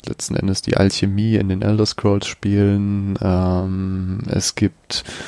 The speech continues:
äh, Waffenmodifikationen, weil es ist letzten Endes ein Shooter mit Rollenspiel, ähm, wo man Waffen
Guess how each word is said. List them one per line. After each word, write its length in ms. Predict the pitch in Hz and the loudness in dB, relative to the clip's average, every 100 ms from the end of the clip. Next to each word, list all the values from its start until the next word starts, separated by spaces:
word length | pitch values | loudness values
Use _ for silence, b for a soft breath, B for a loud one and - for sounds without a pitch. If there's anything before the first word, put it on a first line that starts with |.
| B B B B B B B - | B B B B B B B -4
äh, 60 | 107 | 0
Waffenmodifikationen, 1700 | 98 95 110 - 120 113 113 - - 113 117 101 - 107 107 104 | 2 4 2 2 2 4 2 0 0 2 4 2 4 4 4 4
weil 180 | 95 90 | 2 2
es 120 | 98 | 0
ist 240 | - - - | -4 -4 -2
letzten 300 | 90 - 90 | -4 -4 -4
Endes 440 | 95 95 95 - | -4 -2 -4 -4
ein 80 | 92 | -4
Shooter 360 | - 113 101 | -2 0 0
mit 140 | 92 87 | 0 2
Rollenspiel, 800 | 98 113 113 - 107 107 110 107 - - - - | 4 2 0 0 4 4 4 2 -4 -16 -8 0
ähm, 1400 | 101 95 95 95 92 92 95 92 92 95 92 90 87 67 - _ _ _ _ _ _ _ - | 2 4 4 2 2 0 -2 -2 -4 -4 -4 -4 -6 -8 -14 _ _ _ _ _ _ _ -10
wo 240 | 98 104 | -2 0
man 300 | 98 92 92 | 2 0 2
Waffen 480 | 101 107 113 104 | 0 2 0 0